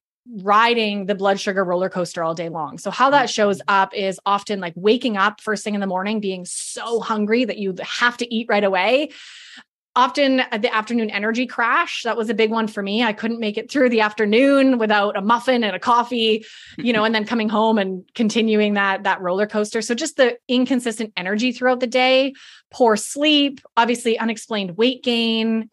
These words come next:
Speaker 1: hormonal imbalances. Obviously those two kind of tie together. Um, you know, really inconsistent moods, you know, a lot of, you know, mood swings and fuzzy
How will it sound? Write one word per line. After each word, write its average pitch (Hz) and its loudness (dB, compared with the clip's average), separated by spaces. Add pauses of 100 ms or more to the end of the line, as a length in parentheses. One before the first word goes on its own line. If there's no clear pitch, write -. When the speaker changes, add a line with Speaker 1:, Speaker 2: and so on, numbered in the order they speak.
Speaker 1:
hormonal 233 2
imbalances. 220 2
Obviously 185 -6
those 180 -4
two 190 -8
kind 185 -8
of 175 -6
tie 180 -4
together. 233 4 (440)
Um, - -6
you 214 -2
know, 190 -4
really 220 2 (500)
inconsistent 247 2
moods, 233 2 (100)
you 214 -4
know, 196 2
a 196 2
lot 202 4
of, 208 4
you 202 -8
know, 185 -6
mood 247 2
swings 226 0
and 180 -2
fuzzy 220 0